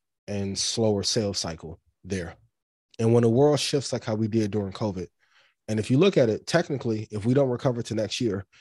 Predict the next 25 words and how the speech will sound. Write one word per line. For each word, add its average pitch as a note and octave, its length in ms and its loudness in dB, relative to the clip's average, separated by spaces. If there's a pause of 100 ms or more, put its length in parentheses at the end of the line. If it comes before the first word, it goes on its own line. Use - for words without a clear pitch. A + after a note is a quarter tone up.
(240)
we've C#3+ 260 0
really C#3+ 240 4
been A2+ 260 2
in G2+ 200 -4
an G2+ 160 -4
economic G#2+ 520 -2
decline G#2+ 440 -4
since - 200 -8
twenty C3 360 0
nineteen G2+ 600 -6 (360)
through A#2 260 -2
twenty G#2+ 400 -4
twenty-four. - 640 -8 (1400)
Half C3+ 320 2
a A#2+ 60 0
decade. G2+ 440 -2 (1800)
Can C3+ 160 6
Disney C#3+ 320 6
continue C3+ 420 0
to A#2 120 -2
have A#2+ 340 0
all A#2 220 0
these A#2 560 -2
locations G#2+ 720 -2
globally G#2 640 0